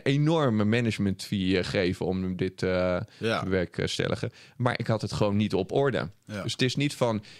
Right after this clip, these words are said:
Speaker 1: eh, "Het gaat zo goed met mij dat ik tweehonderd euro kan sparen." Nee,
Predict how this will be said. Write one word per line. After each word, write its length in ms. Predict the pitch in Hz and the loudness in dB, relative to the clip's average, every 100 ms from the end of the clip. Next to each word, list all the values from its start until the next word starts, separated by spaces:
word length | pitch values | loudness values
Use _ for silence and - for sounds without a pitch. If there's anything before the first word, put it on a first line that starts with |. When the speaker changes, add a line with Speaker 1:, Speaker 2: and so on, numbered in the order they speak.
| - - | -20 -2
Speaker 1:
eh, 360 | 104 101 95 104 - | 2 4 2 0 -6
"Het 140 | 107 | -2
gaat 180 | 127 113 | 0 0
zo 120 | 135 | -2
goed 240 | 113 139 - | 0 -2 0
met 180 | 107 | -2
mij 320 | 101 98 87 85 | 2 0 0 0
dat 240 | 117 - | -2 -2
ik 100 | - | -6
tweehonderd 540 | - 113 104 104 90 | 0 0 2 0 -2
euro 220 | 82 101 90 | 0 0 0
kan 200 | 92 87 | -2 -6
sparen." 480 | - 117 131 147 | 0 0 2 0
Nee, 340 | 147 110 107 | 2 2 2